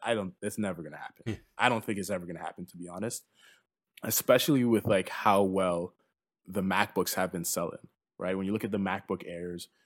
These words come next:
Speaker 1: when you look at the MacBook Pros, how well those have been selling, I don't see them putting Mac O S on an iPad Pro, because then it would slash the sales of their MacBooks, right? Um, and every time they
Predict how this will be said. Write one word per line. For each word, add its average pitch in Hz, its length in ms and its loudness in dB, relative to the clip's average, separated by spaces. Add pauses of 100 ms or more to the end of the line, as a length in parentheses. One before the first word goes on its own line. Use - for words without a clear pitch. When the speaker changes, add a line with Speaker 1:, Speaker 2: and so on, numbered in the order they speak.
(140)
Speaker 1:
when 95 120 -6
you 95 60 -4
look 104 160 -2
at - 80 -8
the 101 60 -2
MacBook 92 520 -6
Pros, 95 440 -2
how 104 160 2
well 110 220 4
those 110 220 0
have 95 100 -6
been 92 140 -4
selling, 120 380 0
I 98 100 -4
don't 117 320 -2
see 117 180 -2
them 101 340 -2 (840)
putting 120 240 0
Mac 104 240 0
O 104 80 2
S 104 160 0 (100)
on 101 140 -2
an 90 120 -6 (140)
iPad 113 460 2
Pro, 156 360 0 (440)
because 117 240 -4
then 131 100 4
it 123 60 4
would 113 120 4
slash 107 360 2
the 117 80 -6
sales 110 320 2
of 87 80 -6
their 92 80 -6
MacBooks, - 640 -8 (720)
right? 95 280 -2 (560)
Um, 92 320 0
and 101 180 0 (160)
every 127 220 4
time 113 280 2
they 104 240 2